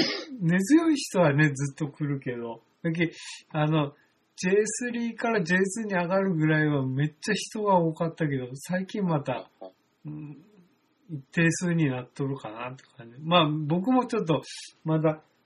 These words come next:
Speaker 2: コロナ禍のあれで、あ、
Speaker 1: はいはい。
Speaker 2: うん、行けてないんだけど。まあでも、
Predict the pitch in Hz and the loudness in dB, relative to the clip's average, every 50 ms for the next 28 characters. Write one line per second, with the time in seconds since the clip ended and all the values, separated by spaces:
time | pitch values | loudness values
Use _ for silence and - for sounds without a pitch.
0 | _ - - 170 170 175 175 180 175 - 196 185 175 160 147 143 143 139 139 131 | _ -2 0 0 2 2 2 0 0 2 2 2 4 4 4 4 4 2 2 0
1 | 135 131 131 131 135 - - _ _ _ _ - 165 143 147 180 - _ - 196 | 0 0 -2 -2 -4 -8 -14 _ _ _ _ -6 -4 -4 -4 -6 -8 _ -8 -6
2 | 185 170 - - - 143 135 135 131 131 143 135 - 170 156 - 175 165 160 156 | -6 -6 -8 -6 -4 -4 -4 -4 -4 -6 -8 -6 -4 -6 -4 -2 0 0 2 2
3 | 156 151 147 143 135 123 117 - - 110 107 110 110 117 110 - _ _ - - | 2 2 2 0 -2 -4 -8 -12 -16 -16 -16 -18 -20 -20 -20 -20 _ _ -20 -18
4 | - - - - _ _ _ _ _ _ _ _ _ _ _ _ _ _ _ - | -18 -18 -18 -20 _ _ _ _ _ _ _ _ _ _ _ _ _ _ _ -10
5 | - 135 143 143 139 156 147 139 135 | -6 -4 -4 0 0 2 2 0 -2